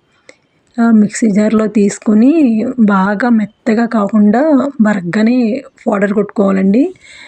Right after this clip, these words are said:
తగినంత సాల్ట్ వేసుకోవాలండి. సాల్ట్ వేయడం కూడా స్కిప్ అయిపోయింది వీడియో.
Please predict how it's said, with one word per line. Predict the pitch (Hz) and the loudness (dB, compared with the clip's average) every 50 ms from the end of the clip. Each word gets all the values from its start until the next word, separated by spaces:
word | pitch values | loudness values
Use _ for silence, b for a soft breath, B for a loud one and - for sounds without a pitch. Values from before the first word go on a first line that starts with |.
| B _ - | B _ -6
తగినంత | 226 202 196 208 220 226 220 220 - 240 226 220 214 220 214 220 - | -4 -2 -2 -2 0 -2 -2 -2 -2 -2 -2 0 -2 -2 -2 -4 -6
సాల్ట్ | 269 - 247 214 214 220 214 - 233 | -6 -4 -4 -2 -2 -2 -2 0 0
వేసుకోవాలండి. | 233 220 220 - - 220 214 208 202 202 208 208 220 247 | 0 0 -2 -2 -4 -2 -2 0 -2 -2 -2 -2 -4 -4
సాల్ట్ | 240 - 240 202 196 202 202 196 226 | -4 -4 -4 -2 -2 -2 -2 -2 -2
వేయడం | 214 214 208 208 196 202 208 208 202 | 0 0 0 0 -2 0 0 0 0
కూడా | 196 208 202 202 220 226 220 208 196 185 180 | 0 0 0 0 -2 -2 -2 -2 -2 -4 -4
స్కిప్ | - - - 233 180 - - | -6 -4 -4 -4 -4 -2 -2
అయిపోయింది | 220 202 202 220 202 196 185 180 | -2 0 0 0 -2 -2 0 0
వీడియో. | 180 180 180 196 220 285 | 0 0 0 0 -2 -4